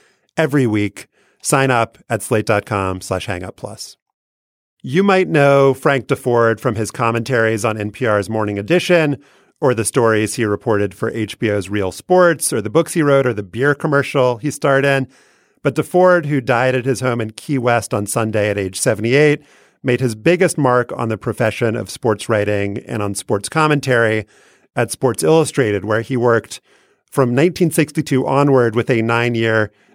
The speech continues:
interregnum from nineteen eighty-nine to nineteen ninety-eight that included a stint presiding over the daily sports newspaper, The National. Deford was known for what S I called bonus pieces, long takeout stories on places and things, and particularly, uh, people.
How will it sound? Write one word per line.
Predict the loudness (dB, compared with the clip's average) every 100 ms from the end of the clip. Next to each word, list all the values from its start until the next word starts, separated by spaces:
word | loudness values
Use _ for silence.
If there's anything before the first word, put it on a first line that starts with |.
| _
interregnum | -4 0 2 2 2 0 0 -2 -2
from | 0 0 0 -4
nineteen | -4 -4 -4 -2
eighty-nine | -2 -2 -4
to | -4
nineteen | -6 -4 -4
ninety-eight | 0 4 4 2 _ _ _ -2
that | 0
included | 0 0 2 4 2 0
a | -2
stint | -2 0 0 -2 -2
presiding | 0 2 0 0
over | -2 -2
the | -4 -2
daily | -2 0 -2 -6
sports | -4 -4 -2 -6
newspaper, | -4 -4 -4 -4 -4 -6
The | -6
National. | -2 -2 -2 -2 -4 -6 _ _ _ _ _ -4
Deford | 2 4 4 4 4
was | 2 4
known | 2 2
for | 2
what | 2 2
S | 0 2
I | 0 0
called | -2 -4 -2
bonus | 2 4 2 0
pieces, | -4 -4 -2 -4 -4 -2
long | 0 2 0 -2
takeout | -2 -2 0 -2 -2
stories | 0 2 2 -2 -6 -18 _ _
on | -4 -4
places | -2 2 2 2 0 0
and | -2 -4 -2
things, | 0 0 -2 -4
and | -6 -4 -4
particularly, | -4 -2 -2 0 0 0 0 0 0 -4 -6
uh, | -6 -6
people. | -2 -2 -2 -4